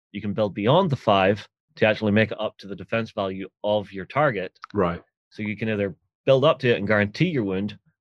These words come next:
Speaker 1: or you can build up to the five and risk it on the next roll.
Speaker 2: Oh, I like that as well. That's cool.
Speaker 1: It's,
Speaker 2: Yeah,
Speaker 1: it's a
Speaker 2: fascinating.
Speaker 1: really, really clever mechanic where,
Speaker 2: Mm.
Speaker 1: you know, you, you're, it's risk it for a biscuit kind of thing. Do I, do I build, like, three fives needing to roll,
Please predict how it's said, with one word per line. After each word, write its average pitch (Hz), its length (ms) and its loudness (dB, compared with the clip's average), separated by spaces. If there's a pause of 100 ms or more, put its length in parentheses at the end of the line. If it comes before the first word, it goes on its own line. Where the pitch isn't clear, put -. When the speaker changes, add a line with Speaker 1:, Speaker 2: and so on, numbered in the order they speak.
Speaker 1:
or 104 60 2
you 104 60 2
can 104 100 -2
build 107 140 2
up 107 140 0
to 98 60 -4
the 92 80 -8
five 113 320 2
and 95 140 -8
risk 104 200 -10
it - 80 -10
on 95 140 -10
the 90 60 -10
next 90 260 -12
roll. 95 240 -10 (520)
Speaker 2:
Oh, 147 120 0
I 135 60 4
like 139 180 4
that 95 180 2
as - 100 -8
well. 98 260 -10
That's 139 140 -10
cool. 98 220 -14 (220)
Speaker 1:
It's, 127 140 -2
Speaker 2:
Yeah, 107 100 -10
Speaker 1:
it's 147 120 -2
a 143 60 -2
Speaker 2:
fascinating. 127 160 -4
Speaker 1:
really, 156 260 4
really 135 260 -2
clever 117 420 0
mechanic 107 480 0 (180)
where, 104 380 0
Speaker 2:
Mm. 82 120 -14 (440)
Speaker 1:
you 117 80 -2
know, 113 80 2
you, 113 200 -4
you're, 120 420 0 (460)
it's 123 280 -4
risk 123 240 0
it 95 100 -6
for 110 100 -4
a 95 40 -2
biscuit 98 320 -4
kind 117 140 2
of 107 80 -4
thing. 90 340 -6
Do 120 160 4
I, 110 140 4 (120)
do 127 120 4
I 113 120 4
build, 127 280 6
like, 113 200 4
three 127 240 2
fives 107 560 2 (520)
needing 120 360 4
to 117 120 0
roll, 104 380 4